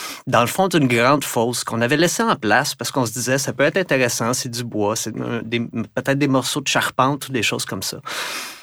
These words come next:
Mais c'est un élément qui avait très mal vieilli. Il y avait eu des <laughs> moisissures qui s'étaient développées, il y avait des sels qui, qui émergeaient, puis c'était pas très beau, donc on a décidé tout simplement de le, de, de, de l'enlever.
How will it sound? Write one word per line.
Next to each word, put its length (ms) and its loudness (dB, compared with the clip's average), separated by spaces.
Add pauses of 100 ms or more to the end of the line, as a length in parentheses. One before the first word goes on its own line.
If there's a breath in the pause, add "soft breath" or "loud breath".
(420 loud breath)
Mais 280 6
c'est 320 0
un 160 8
élément 300 6
qui 100 -2
avait 140 4
très 180 2
mal 220 6
vieilli. 580 2
Il 80 0
y 20 4
avait 180 0
eu 120 4
des 220 2
<laughs> 80 -2
moisissures 880 2
qui 140 -6
s'étaient 540 0 (480 loud breath)
développées, 580 4
il 60 4
y 40 4
avait 120 2
des 140 4
sels 600 2
qui, 420 -2
qui 140 0
émergeaient, 420 4
puis 100 -4
c'était 160 0
pas 140 2
très 240 6
beau, 240 6
donc 220 4
on 200 6
a 120 6
décidé 440 0
tout 120 -8
simplement 440 4
de 120 2
le, 260 0
de, 220 -6
de, 340 -2
de 120 0
l'enlever. 540 2